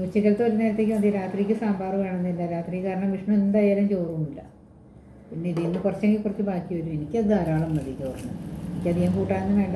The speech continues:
ഞാൻ പറയാറില്ലേ. അതുകൊണ്ട് തന്നെ ആ പ്രശ്നമില്ല. പിന്നെ ഇനി രണ്ടാം കൂട്ടാൻ എന്ന് പറഞ്ഞൊരു പരിപാടിയുണ്ട്. അതാണ്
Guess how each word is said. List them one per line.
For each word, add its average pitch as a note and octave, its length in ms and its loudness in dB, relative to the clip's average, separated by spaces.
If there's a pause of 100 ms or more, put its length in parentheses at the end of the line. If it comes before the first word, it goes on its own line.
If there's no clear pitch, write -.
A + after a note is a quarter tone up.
ഞാൻ E3+ 120 -2
പറയാറില്ലേ. D3+ 380 -6 (840)
അതുകൊണ്ട് D#3 360 -4
തന്നെ F3 220 -2
ആ - 100 -2
പ്രശ്നമില്ല. G3 480 -4 (200)
പിന്നെ D3+ 420 -6
ഇനി F3+ 120 -2 (140)
രണ്ടാം F#3+ 400 -2 (120)
കൂട്ടാൻ G#3+ 320 -2
എന്ന് G#3+ 140 2
പറഞ്ഞൊരു G3 300 0
പരിപാടിയുണ്ട്. C3+ 480 -6 (1800)
അതാണ് G3 420 0